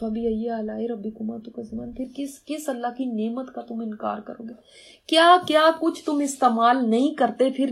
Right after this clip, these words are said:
देने वाले को ही भूल जाते हो। किधर किधर से नजर चुराओगे? जिधर भी देखो, मशरिक में देख लो,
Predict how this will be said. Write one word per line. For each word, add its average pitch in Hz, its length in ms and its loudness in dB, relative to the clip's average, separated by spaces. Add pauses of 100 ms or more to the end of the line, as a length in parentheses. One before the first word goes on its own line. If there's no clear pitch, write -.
देने 208 360 6
वाले 185 340 6
को 311 120 2
ही 311 80 6
भूल 226 280 4
जाते 220 300 2
हो। 247 60 -6 (1400)
किधर 415 260 8
किधर 359 260 6
से 330 120 2
नजर 233 300 6
चुराओगे? 202 600 4 (840)
जिधर 370 540 12
भी 403 220 12
देखो, 277 440 8
मशरिक 220 440 6
में 226 180 6
देख 190 300 6
लो, 190 160 6